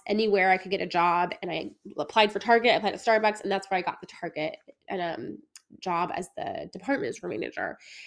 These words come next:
And that was, like, a big deal. It was a big deal. Like,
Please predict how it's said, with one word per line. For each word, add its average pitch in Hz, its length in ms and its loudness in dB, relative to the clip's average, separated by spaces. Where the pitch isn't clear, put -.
And 220 100 -2
that 214 140 4
was, 226 180 2
like, 190 340 2
a 190 60 -2
big 247 380 6
deal. 202 300 0
It 165 80 0
was 208 120 2
a 208 140 2
big 254 200 4
deal. 240 200 2
Like, 202 240 0